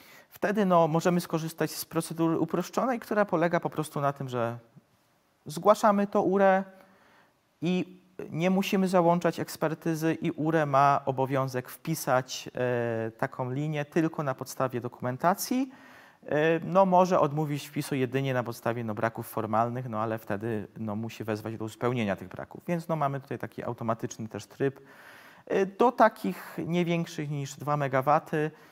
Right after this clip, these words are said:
no, to może być, myślę, korzystne roz-, y, rozwiązanie, szczególnie dla jakichś może średnich przedsiębiorców, mniejszych przedsiębiorców, y, którzy na przykład wspólnie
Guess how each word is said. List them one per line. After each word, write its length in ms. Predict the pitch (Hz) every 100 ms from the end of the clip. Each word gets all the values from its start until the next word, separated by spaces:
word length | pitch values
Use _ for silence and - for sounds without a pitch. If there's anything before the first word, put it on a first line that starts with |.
| - _ _
no, 140 | 359 403
to 200 | 392 277
może 320 | 233 233 208
być, 400 | 170 175 - -
myślę, 400 | 165 170 165 160
korzystne 480 | - 151 156 - 143
roz-, 220 | 147 143
y, 340 | 139 139 135 131 - 110 -
rozwiązanie, 880 | 143 147 151 135 135 139 135 131 127
szczególnie 460 | - 123 131 127
dla 100 | 120
jakichś 220 | 120 123
może 160 | 113 110
średnich 440 | - 185 190 180
przedsiębiorców, 880 | - 165 - 151 143 135 - 123 -
mniejszych 360 | 170 165 165 -
przedsiębiorców, 920 | 143 - 147 147 139 139 139 127 - - - - - -
y, 140 | 113 113
którzy 340 | - 135 131
na 60 | 127
przykład 220 | 123 113
wspólnie 1080 | - - 147 139 147 139 127 123 123 120